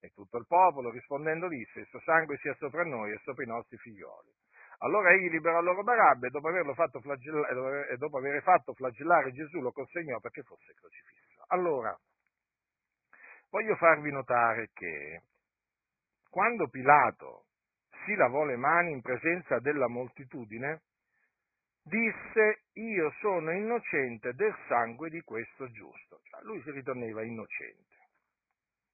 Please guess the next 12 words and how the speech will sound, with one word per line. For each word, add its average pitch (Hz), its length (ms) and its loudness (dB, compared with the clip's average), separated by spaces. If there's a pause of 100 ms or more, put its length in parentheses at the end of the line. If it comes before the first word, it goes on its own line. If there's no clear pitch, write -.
(1160)
del 170 280 -2
sangue, 113 1120 -2
eh, 98 60 -16
di 107 100 -12
Cristo, - 400 -8
praticamente. - 540 -20 (1300)
Notate 214 380 4
come 160 200 0
ha 156 60 2
chiamato 135 1000 0
Gesù, 135 340 -18 (640)
"questo - 680 -6